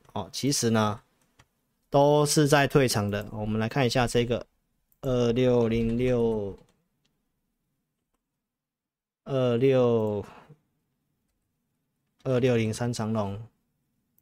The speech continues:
好，你可以看一下它的这个融资的部分。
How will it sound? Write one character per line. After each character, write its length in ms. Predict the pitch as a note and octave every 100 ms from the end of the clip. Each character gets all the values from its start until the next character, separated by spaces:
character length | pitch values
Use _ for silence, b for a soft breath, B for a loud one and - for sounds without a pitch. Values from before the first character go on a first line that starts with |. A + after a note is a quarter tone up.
| _ _ _ _ _ _ _ _ _ _ _ _ _ _ _
好， 260 | A2 G#2+ A2
你 100 | A#2
可 140 | A2+
以 80 | D#3+
看 200 | D#3 D#3
一 40 | C3
下 160 | C#3+
它 180 | C#3 D3
的 200 | C#3 C3
这 120 | C3+
个 120 | C#3+
融 220 | C3 A2+ A#2+
资 220 | - C3+
的 100 | A#2+
部 200 | B2 A#2
分。 260 | B2+ A2